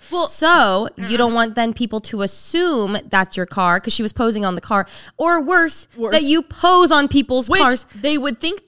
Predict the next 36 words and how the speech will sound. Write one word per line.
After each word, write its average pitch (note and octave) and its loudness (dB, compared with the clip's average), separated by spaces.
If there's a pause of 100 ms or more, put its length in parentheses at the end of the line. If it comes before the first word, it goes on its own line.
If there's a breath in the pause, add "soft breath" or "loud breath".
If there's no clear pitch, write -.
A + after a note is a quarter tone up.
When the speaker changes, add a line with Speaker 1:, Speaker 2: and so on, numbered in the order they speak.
(100)
Speaker 1:
I, C#4+ 4 (100)
they C#4 -2
would C#4 -6
think A#3+ -8
that. F#3+ -2
Speaker 2:
Exactly. F4 2
Like, C4 2
you C#4 0
happen C#4+ 2
to C#4 -2
be C#4+ 0
walking G#3+ -2
down G#3+ 0
the A3 -6
Speaker 1:
Like, B3+ 0
Speaker 2:
street - 0
and G3 0
you D4+ 4
Speaker 1:
someone's C#4 2
Speaker 2:
saw A3+ 4
it, A3 2
you're B3 4
like, A#3+ 4
Speaker 1:
Lamborghini, A#3 2
and B3+ 0
I'm C4 2
like, C4+ 2
"Hi, D#4 0
oh D#4 -2
my D#4 -4
God, D4 -6
yeah, D4 -2
this D#4 -10
is F4 -10
Speaker 2:
That's, D#4 -10
Speaker 1:
my D#4 4